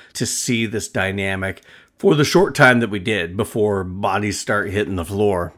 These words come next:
But kinda getting into that second family, a boy or, or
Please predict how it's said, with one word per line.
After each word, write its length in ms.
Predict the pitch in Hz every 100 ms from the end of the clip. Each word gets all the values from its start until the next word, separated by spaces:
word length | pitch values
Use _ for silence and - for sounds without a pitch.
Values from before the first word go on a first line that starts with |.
| -
But 160 | -
kinda 320 | - 175 196 165
getting 260 | 131 135
into 920 | 127 127 123 117 - 123 113 110 107 104
that 260 | 101 98
second 500 | - - 110 110 -
family, 640 | - 104 98 95 90 90 98
a 60 | 92
boy 640 | 95 101 98 95 90 90
or, 240 | - 92 92
or 380 | 90 92 87